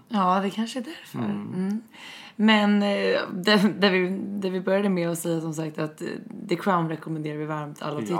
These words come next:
Speaker 2: Ja,
Speaker 1: på, såklart.
Speaker 2: titta på
Speaker 1: Och
Speaker 2: The
Speaker 1: också
Speaker 2: Crown.
Speaker 1: för att få en bild av, eh,
Speaker 2: Ja.
Speaker 1: Philip, även om det inte är helt på riktigt, men, mm.
Speaker 2: Men s-, och sen slår jag alltid ett slag för min absoluta favorit-tv-serie, som inte har jättestor kunglig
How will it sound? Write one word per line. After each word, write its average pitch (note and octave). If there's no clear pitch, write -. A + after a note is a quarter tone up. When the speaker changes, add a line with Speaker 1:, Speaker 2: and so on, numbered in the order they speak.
Speaker 2:
Ja, A2+
Speaker 1:
på, -
såklart. -
Speaker 2:
titta C3
på B2
Speaker 1:
Och A3
Speaker 2:
The G#3
Speaker 1:
också -
Speaker 2:
Crown. C3
Speaker 1:
för G3
att F#3
få G#3+
en C#4+
bild D#3+
av, D3
eh, -
Speaker 2:
Ja. E3
Speaker 1:
Philip, -
även F3
om F#3+
det F#3+
inte F3
är E3+
helt G#3+
på G#3
riktigt, C#3+
men, E3
mm. G#3
Speaker 2:
Men D3+
s-, B2+
och D3
sen D#3
slår C#3
jag D3
alltid D#3
ett B2
slag A#2+
för -
min B2
absoluta C3
favorit-tv-serie, A#2
som D#3+
inte C3+
har B2
jättestor C#3
kunglig A#2